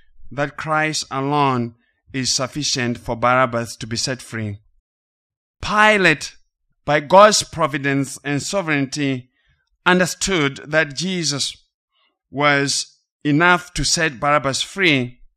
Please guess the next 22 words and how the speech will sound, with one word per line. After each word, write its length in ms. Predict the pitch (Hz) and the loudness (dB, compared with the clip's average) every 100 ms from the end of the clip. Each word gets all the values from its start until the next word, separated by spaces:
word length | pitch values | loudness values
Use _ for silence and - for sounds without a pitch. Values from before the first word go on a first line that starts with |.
| _ _ _ _ | _ _ _ _
and 140 | 156 143 | 2 4
so 320 | - 185 175 | 4 6 4
he 520 | 160 160 165 170 165 156 | 4 2 4 2 0 -2
set 460 | - 160 151 - | 0 0 -2 -4
Barabbas 460 | 139 143 135 127 - | 0 2 2 0 -4
free. 440 | - 123 110 92 - _ _ _ _ _ _ _ _ - | -8 -8 -8 -10 -12 _ _ _ _ _ _ _ _ -2
The 120 | 165 | -2
Jews, 640 | 165 156 262 262 254 - - | 0 0 0 0 2 0 0
in 220 | 196 196 | -2 0
their 260 | 185 180 170 - | 4 4 4 0
ignorance, 880 | 233 185 170 160 160 160 156 - - _ _ _ _ _ _ _ - | -4 0 2 4 4 2 -2 -8 -18 _ _ _ _ _ _ _ 0
understood 760 | 208 202 - - 185 170 160 139 | 2 0 -2 -2 0 0 -2 -2
that 200 | 180 147 | -2 -2
Jesus 480 | 196 190 160 151 | -6 -4 -4 -6
was 260 | 156 151 139 | -4 -6 -6
enough 440 | - 156 165 170 | -6 -4 -2 -4
for 160 | - 156 | -6 -8
Barabbas 540 | 139 151 156 135 127 | -2 0 0 -2 -6
to 100 | - | -8
be 120 | 127 135 | -6 -4
set 240 | 180 170 | -4 -6
free, 500 | - 139 123 123 - | -8 -4 -4 -4 -8